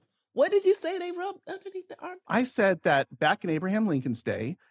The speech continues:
Speaker 2: they would pick up a ground squirrel and rub it. And the ground squirrels were not clean in that day, unlike today's modern park ground squirrel. And they would rub it on their armpit glands, and it, the,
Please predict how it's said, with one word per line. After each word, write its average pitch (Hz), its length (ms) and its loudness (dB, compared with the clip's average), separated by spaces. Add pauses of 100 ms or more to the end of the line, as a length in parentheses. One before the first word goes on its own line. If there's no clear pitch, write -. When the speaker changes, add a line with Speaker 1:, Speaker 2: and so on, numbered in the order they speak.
(100)
Speaker 2:
they 143 100 4
would 139 180 0
pick 160 200 0
up 185 140 0
a 165 60 0
ground 147 320 0
squirrel 120 460 -2
and 131 240 0
rub 208 180 2
it. 120 160 -4
And 131 200 0
the 139 100 2
ground 160 240 2
squirrels 160 300 0
were 135 100 0
not 131 220 2
clean 135 240 0
in 117 80 0
that 101 180 -4
day, 101 160 -2
unlike 117 500 -2
today's 113 460 -2
modern 110 360 2
park - 360 -4
ground - 280 -10
squirrel. - 360 -10 (340)
And 143 80 0
they 143 80 6
would 131 160 2
rub 135 180 4
it 180 160 2
on 131 260 2
their 117 400 0 (180)
armpit 254 440 0
glands, 104 600 -4 (100)
and 135 160 2
it, 135 160 0
the, 139 140 -4